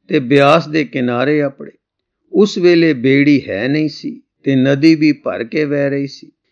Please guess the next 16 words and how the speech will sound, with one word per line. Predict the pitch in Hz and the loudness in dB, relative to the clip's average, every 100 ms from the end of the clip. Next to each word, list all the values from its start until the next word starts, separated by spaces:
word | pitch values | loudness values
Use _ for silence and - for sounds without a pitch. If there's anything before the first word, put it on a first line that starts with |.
| _ - | _ -4
ਇੱਕ | 175 | -4
ਸਿੱਖ | - - 208 208 | -4 -2 0 -2
ਕਿਨਾਰੇ | 170 165 156 151 170 160 | -2 0 2 2 2 0
ਬੈਠਾ | 147 143 156 131 | 0 -2 -2 -4
ਪਾਠ | - 135 143 - | -2 0 0 -2
ਕਰ | 156 143 | -4 -2
ਰਿਹਾ | 139 139 | 0 -2
ਸੀ, | 135 139 135 | -4 -6 -8
ਤੁਕ | 131 165 165 117 | -4 -6 -6 -10
ਆਈ, | 95 - _ _ _ _ _ _ | -10 -14 _ _ _ _ _ _
"ਗੁਰ | 117 127 196 - | -6 2 4 4
ਕਾ | 185 175 147 | 2 2 2
ਬਚਨ | 117 147 180 160 135 | 0 -2 -2 -2 0
ਬਸੈ | 123 - 151 156 | -2 0 -2 -2
ਜੀ | 139 135 | -2 -2
ਨਾਲੇ, | 131 123 120 117 113 | 0 -2 -2 -4 -6